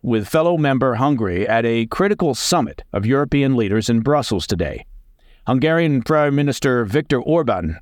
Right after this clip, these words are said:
has spent weeks threatening to veto a critical fifty-three billion dollar aid package for Ukraine. He's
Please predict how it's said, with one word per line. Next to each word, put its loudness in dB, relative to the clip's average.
has 2
spent -2
weeks -2
threatening 0
to 0
veto 2
a -2
critical 0
fifty-three -2
billion 0
dollar 2
aid 0
package -2
for 0
Ukraine. -2
He's 0